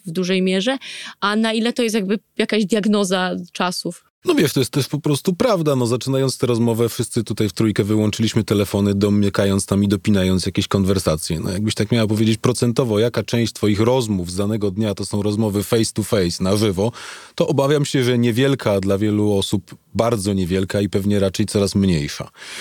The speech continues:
Speaker 2: Natomiast jest też tak, że wydaje mi się, że przez te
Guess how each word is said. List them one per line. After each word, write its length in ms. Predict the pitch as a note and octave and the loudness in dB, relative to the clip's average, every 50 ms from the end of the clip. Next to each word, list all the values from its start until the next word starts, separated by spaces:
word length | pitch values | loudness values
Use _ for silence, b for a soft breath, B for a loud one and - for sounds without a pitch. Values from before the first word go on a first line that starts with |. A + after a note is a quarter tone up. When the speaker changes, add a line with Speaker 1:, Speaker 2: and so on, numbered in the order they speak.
| B B B B B B B B B B B B B B B B B B _ _ _ _ _ _ A2+ | B B B B B B B B B B B B B B B B B B _ _ _ _ _ _ 2
Speaker 2:
Natomiast 540 | A#2 B2+ C3+ - E3+ G#3 A3 F#3 - - | 2 2 2 2 2 2 2 2 0 0
jest 220 | C3 D3 F#3+ F3+ - | 0 0 0 0 0
też 220 | - A3 - - | 0 -2 -2 0
tak, 280 | - - E3 F3 D#3+ D#3+ | 0 0 2 2 2 2
że 300 | D3 D3+ D#3+ D#3+ D#3 D3 C3+ B B B B B B B B B B B B B B B B B B B _ _ _ _ _ _ _ _ - | 2 4 4 2 2 0 -2 B B B B B B B B B B B B B B B B B B B _ _ _ _ _ _ _ _ -8
wydaje 580 | A2+ G2 A2+ A2+ F#2 A2+ B2 D#3+ F#3+ F3 D3+ C3 | -4 0 0 2 2 2 2 4 4 4 4 4
mi 140 | A#2+ A#2 G#2+ | 4 4 2
się, 500 | - - - F#2+ F2 E2 D#2+ D2 E2+ - - _ _ _ _ _ _ _ _ _ _ _ - | 2 2 2 2 2 2 0 -2 -4 -8 -14 _ _ _ _ _ _ _ _ _ _ _ -6
że 240 | - G#2+ G2+ A#2 | -2 0 2 0
przez 340 | G#2 - - - C#3 - - | 0 0 -2 -2 -2 -2 -2
te 260 | - - B2 A2+ G#2+ | 0 0 2 2 0